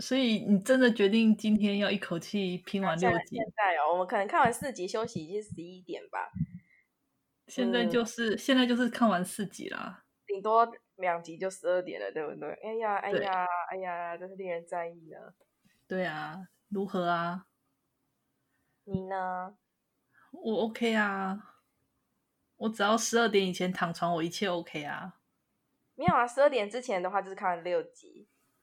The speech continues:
Speaker 1: 对啊。
Speaker 2: 明天回来再看六集，再看七集。
Speaker 1: <laughs>
Speaker 2: 我可是记得他有十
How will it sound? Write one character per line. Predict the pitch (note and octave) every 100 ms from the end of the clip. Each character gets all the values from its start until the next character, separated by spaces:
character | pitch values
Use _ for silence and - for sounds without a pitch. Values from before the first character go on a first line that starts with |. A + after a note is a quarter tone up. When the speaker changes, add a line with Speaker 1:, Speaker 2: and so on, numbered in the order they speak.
| _ _
Speaker 1:
对 | G3+ F#3
啊。 | D#3 D#3 F3+ _ _ _ _ _
Speaker 2:
明 | G3 G3
天 | G#3
回 | G3+
来 | F#3+ F3+
再 | F#3
看 | G3 F#3 F3+
六 | F#3 D#3+ -
集， | - - _ _ _ _ _ _ _ _ _ _ _ _ _ _ _ _ _ _ _ _ _ _ _ _ _
再 | -
看 | A#3 B3+
七 | - D4
集。 | - G3+ - - _ _ _ _ _ _ _
Speaker 1:
<laughs> | - - - - - - - - D4+ - C4 - - C4 - G#3+ A3 - - - - - -
Speaker 2:
我 | B3+
可 | A4
是 | D4+
记 | -
得 | C#4 C#4
他 | D4+
有 |
十 | A3